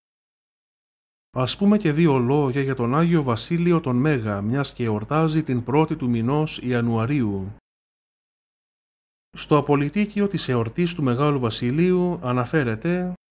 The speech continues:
«Εις πάσαν την γην εξήλθεν ο φθόγκος σου, ως δεξαμένη των λόγων σου». Εξήλθε δηλαδή ο λόγος του, ακούστηκε, σε παγκόσμιο επίπεδο, εις πάσαν την γην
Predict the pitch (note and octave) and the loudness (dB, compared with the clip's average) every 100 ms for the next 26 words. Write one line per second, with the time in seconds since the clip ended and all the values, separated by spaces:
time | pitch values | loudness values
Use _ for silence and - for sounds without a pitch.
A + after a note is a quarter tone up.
0 | _ _ - B2+ A#2+ - - F3 F3 D#3+ | _ _ -10 -6 -4 -4 2 2 2 -2
1 | D3 C#3 C3 C3+ D3+ A2+ G#2 - A#2 - | -2 -2 -2 0 0 0 -4 -10 -10 -4
2 | D3+ D3+ C#3 B2+ A#2 - D3 B2+ A2 G#2+ | 2 2 2 0 -2 -2 -2 0 -2 -4
3 | - F3+ F#3+ F#3 _ _ _ D3 E3+ F3+ | -2 0 0 -4 _ _ _ 2 4 2
4 | - B2+ B2+ - A#2+ B2 E3 E3+ F3 B2+ | -2 -6 -4 -2 0 2 4 4 2 0
5 | B2+ E3+ C#3+ A2+ G#2 - G2 G2 G#2 _ | 2 2 2 0 -4 -8 -8 -8 -12 _
6 | _ _ _ A#2 A2 - F#3 F#3 D3+ B2+ | _ _ _ -14 -12 0 2 2 0 -2
7 | B2 A#2+ D#3 C3+ B2 C#3+ A2+ G#2+ - E3 | 0 0 2 2 2 2 0 -4 -4 -4
8 | F3+ F3+ A2+ A2+ F3+ F3 A2+ G#2+ D#3 F3+ | -4 -6 -12 -6 -6 -4 -8 -6 -4 -4
9 | F3+ - _ _ _ - - B2+ B2+ C#3 | -6 -14 _ _ _ -12 -6 0 0 2
10 | F3+ E3+ C3+ A#2+ B2 A2+ G#2+ G#2 G#2 B2+ | 2 2 0 -2 -4 -4 -4 -6 -8 -8
11 | - - D#3 F3 E3+ D#3 C#3 C#3 C#3 D3 | -10 -4 0 2 2 -2 -2 -4 -2 -2
12 | G#2 F#2+ | -2 -6